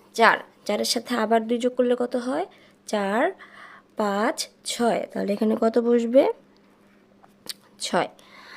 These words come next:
শতক স্থানের অঙ্ক কত আছে? দুই। দুইয়ের সাথে এখানে শতক স্থানের অঙ্ক কত আছে? এক। দুই আর এক, তিন। তিনের সাথে আবার তিন যোগ করলে কত হয়? তিন, চার, পাঁচ, ছয়।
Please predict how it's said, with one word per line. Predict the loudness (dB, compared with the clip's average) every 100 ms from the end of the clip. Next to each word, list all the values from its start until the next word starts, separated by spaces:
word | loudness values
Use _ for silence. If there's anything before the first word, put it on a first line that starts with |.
| -20 -20 _ _ _ _ -12
শতক | 4 6 6 2
স্থানের | 2 4 6
অঙ্ক | 6 6
কত | 2 2
আছে? | 2 0 -2
দুই। | 0 0 0 -2 -8 _ _ _ _ _ _ _
দুইয়ের | -2 2 2
সাথে | 2 -2 0 0 -2 _
এখানে | -6 -2 -2
শতক | -2 -6 -6
স্থানের | 0 2 2
অঙ্ক | 0
কত | 0 2
আছে? | 0 -2 -4 0
এক। | 2 0 -2
দুই | -10 -2 2 2 2 2
আর | 0 2
এক, | 2 0 -6 0
তিন। | 6 6 4 -2 -20 -20 -20 -20 -20 _ 4
তিনের | 8 8
সাথে | 6 2 2
আবার | 2 4 4 4
তিন | 4 6
যোগ | 4 2
করলে | 4 4
কত | 4 2
হয়? | 0 0 -2
তিন, | 0 2 2 -2 _ _ _ _ -2
চার, | 0 2 0 0 -4 _ _ _ _ _ -2
পাঁচ, | 0 2 0 -2 -6 _ _ _
ছয়। | -4 4 6 6